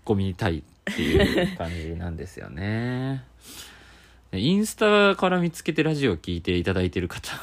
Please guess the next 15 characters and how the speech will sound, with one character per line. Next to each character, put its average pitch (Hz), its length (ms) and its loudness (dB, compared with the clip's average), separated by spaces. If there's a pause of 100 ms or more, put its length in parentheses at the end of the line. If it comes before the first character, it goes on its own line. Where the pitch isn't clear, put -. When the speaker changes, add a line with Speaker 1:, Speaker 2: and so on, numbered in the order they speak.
(540)
Speaker 2:
う 180 100 -8
ん。 143 140 -8 (220)
Speaker 1:
い 101 80 0
る 120 140 0
ん 95 100 -2
だ。 - 100 -6 (840)
Speaker 2:
<laughs> - 920 -10
そ 175 120 -4
れ 226 140 2
で、 226 220 -2 (260)
カ - 180 -10
ノ 359 160 0
ン 214 160 -2
さ - 260 -16
ん 139 200 -14